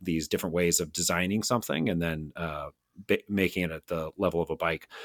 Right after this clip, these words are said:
So the, what it allows us to do is ship bikes and then iterate more quickly because we control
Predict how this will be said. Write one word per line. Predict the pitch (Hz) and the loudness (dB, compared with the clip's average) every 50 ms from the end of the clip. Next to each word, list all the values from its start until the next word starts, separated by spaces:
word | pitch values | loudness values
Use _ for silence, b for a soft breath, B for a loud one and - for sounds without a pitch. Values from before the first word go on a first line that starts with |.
| B B | B B
So | - - 123 117 110 - | 10 12 12 12 12 10
the, | 123 127 120 113 117 - | 8 8 10 10 10 8
what | - 131 151 156 | 12 12 12 12
it | 151 | 12
allows | 147 143 143 139 139 131 127 | 12 12 12 12 12 12 12
us | 127 117 - | 10 8 6
to | 120 | 6
do | 107 113 110 107 | 8 10 10 12
is | 104 95 | 12 10
ship | - - - - 107 101 - _ | 10 8 8 8 8 6 6 _
bikes | - 101 95 92 90 85 - - | 6 8 8 6 6 4 2 0
and | - 101 95 90 | 2 2 2 2
then | 90 87 87 | 2 2 2
iterate | 98 90 90 90 90 82 82 | 2 4 4 4 4 2 0
more | 87 85 | -2 -2
quickly | - - - 104 98 - 143 139 139 | 0 4 4 4 6 8 6 6 8
because | 120 107 95 - 90 85 | 6 4 2 2 0 0
we | 92 85 | -2 -2
control | - 92 87 - - 98 90 90 87 85 82 82 - | 0 -2 -2 2 6 8 8 8 8 8 6 2 -2